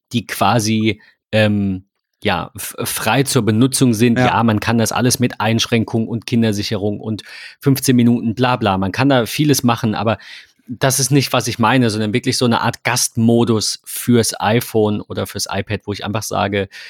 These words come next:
Speaker 1: du, also jetzt auch ohne Second User zu diskutieren, sondern einfach
Speaker 2: Ja.
Speaker 1: nur zu sagen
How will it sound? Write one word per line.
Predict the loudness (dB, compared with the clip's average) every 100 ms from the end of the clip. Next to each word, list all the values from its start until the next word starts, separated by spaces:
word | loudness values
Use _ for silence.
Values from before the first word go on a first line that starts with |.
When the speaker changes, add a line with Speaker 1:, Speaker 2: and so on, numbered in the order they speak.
| -6
Speaker 1:
du, | -6 -2
also | 0 0 -2 -16 -2
jetzt | 0 2
auch | 0
ohne | 2 4 6 4
Second | 2 2 2 2
User | 2 2 -2
zu | -6
diskutieren, | -8 -6 -8 -6 -6 -4
sondern | -6 -4
einfach | -2 2
Speaker 2:
Ja. | 2
Speaker 1:
nur | 0
zu | 0
sagen | 0 0 -4